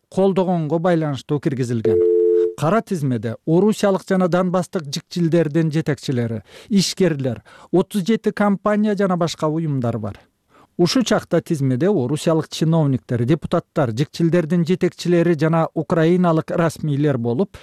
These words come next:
бир жүз элүү адам бар. Алардын катарына Евро биримдик ырастагандай,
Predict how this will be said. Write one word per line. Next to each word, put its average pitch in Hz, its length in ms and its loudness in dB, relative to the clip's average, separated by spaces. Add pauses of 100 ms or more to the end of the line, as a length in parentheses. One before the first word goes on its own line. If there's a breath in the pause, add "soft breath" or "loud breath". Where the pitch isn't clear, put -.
(180 loud breath)
бир 160 160 2
жүз 160 380 -4
элүү 175 400 0
адам 110 240 -2
бар. 107 180 -6 (440 loud breath)
Алардын 220 420 0
катарына 147 640 -4
Евро 165 260 2
биримдик 160 440 0
ырастагандай, 135 680 0